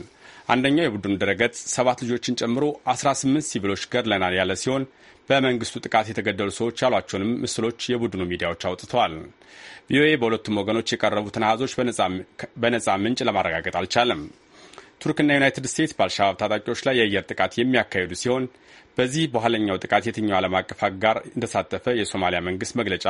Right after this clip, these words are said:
በውል አልጠቀሰም። አልሻባብ ማስረጃ ሳያቀርብ ባግዳድ በተባለው መንደር የቱርክ ሰው አልባ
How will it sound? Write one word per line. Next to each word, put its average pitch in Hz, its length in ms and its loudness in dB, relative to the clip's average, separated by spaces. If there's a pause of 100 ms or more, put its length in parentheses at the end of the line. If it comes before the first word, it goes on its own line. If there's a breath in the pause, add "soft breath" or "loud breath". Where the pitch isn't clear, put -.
(380)
በውል 101 240 0
አልጠቀሰም። 82 580 -4 (540 loud breath)
አልሻባብ 147 440 4
ማስረጃ 98 460 0 (120)
ሳያቀርብ 113 460 0
ባግዳድ 95 440 2
በተባለው 92 440 -2
መንደር 101 280 0
የቱርክ 101 300 -4
ሰው 92 160 -2
አልባ 87 220 -2